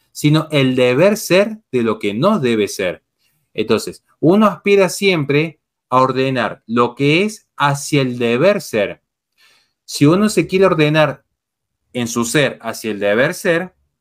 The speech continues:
uno debería pensar entonces el bien máximo.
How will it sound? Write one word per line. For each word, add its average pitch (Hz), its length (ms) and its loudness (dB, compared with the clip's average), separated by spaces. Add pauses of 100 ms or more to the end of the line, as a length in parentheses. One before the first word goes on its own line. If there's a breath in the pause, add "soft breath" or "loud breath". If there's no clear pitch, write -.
(160)
uno 170 360 4
debería 143 500 2
pensar 170 460 0
entonces 190 760 -2 (120)
el 139 240 2
bien 151 360 0
máximo. 98 680 -4